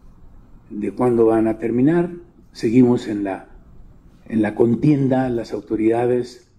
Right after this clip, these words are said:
eh, enfrentando la situación. Yo quiero agradecer completamente, completamente al Ejército Mexicano, a sedena, al general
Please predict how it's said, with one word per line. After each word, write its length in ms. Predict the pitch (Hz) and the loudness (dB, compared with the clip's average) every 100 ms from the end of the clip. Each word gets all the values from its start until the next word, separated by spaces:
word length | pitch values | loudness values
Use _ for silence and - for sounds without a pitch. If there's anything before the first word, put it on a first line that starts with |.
| _ _ _ - - | _ _ _ -20 -18
eh, 480 | 110 101 98 95 98 - - - - | -8 -2 0 -2 -8 -18 -20 -20 -6
enfrentando 640 | 113 104 104 104 117 104 | -4 -2 -2 -2 -4 -4
la 140 | 98 92 | -6 -8
situación. 420 | 98 - - - - - | -16 -20 -20 -20 -20 -10
Yo 120 | 135 | -6
quiero 320 | 156 185 180 - - _ _ _ _ _ | -2 -2 -2 -8 -20 _ _ _ _ _
agradecer 680 | - 117 113 107 151 151 - - _ _ - | -8 -4 -2 -2 -4 -8 -12 -20 _ _ -6
completamente, 1120 | 143 127 165 156 - 107 98 85 - - - _ - | -4 -2 -2 -2 -4 -6 -6 -6 -10 -20 -20 _ -6
completamente 1080 | 139 - 127 123 104 - - - 113 - _ | -4 -2 -4 -4 -8 -10 -14 -18 -18 -20 _
al 340 | 139 156 165 | -8 -4 -4
Ejército 480 | 156 156 135 139 - | -4 -8 -10 -12 -14
Mexicano, 440 | 113 107 104 117 | -12 -12 -12 -10
a 60 | 107 | -10
sedena, 600 | - 113 127 147 117 - - _ _ - - - - - | -8 -4 -2 -2 -4 -12 -20 _ _ -20 -20 -20 -20 -10
al 160 | - 107 | -4 0
general 680 | 117 117 135 165 170 - | 4 4 4 2 0 -6